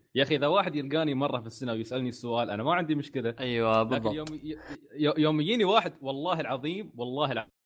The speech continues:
Speaker 1: العظيم في جماعة بدون ما أذكر يمكن يسمعون البودكاست بعدين <laughs> ولا شيء يزعلون.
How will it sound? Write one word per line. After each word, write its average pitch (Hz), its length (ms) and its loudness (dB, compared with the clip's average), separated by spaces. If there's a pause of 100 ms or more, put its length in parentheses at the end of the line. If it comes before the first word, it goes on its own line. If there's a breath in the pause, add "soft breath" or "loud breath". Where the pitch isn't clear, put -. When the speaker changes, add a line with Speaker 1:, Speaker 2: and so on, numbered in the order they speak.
Speaker 1:
العظيم 107 220 -6
في 151 160 0
جماعة 120 380 -4
بدون 131 200 -4
ما 131 140 0
أذكر 120 280 -4
يمكن 139 200 0
يسمعون 135 320 0
البودكاست 120 520 -2
بعدين 113 360 0
<laughs> - 60 -4
ولا 156 200 2
شيء 139 320 0
يزعلون. 117 340 -2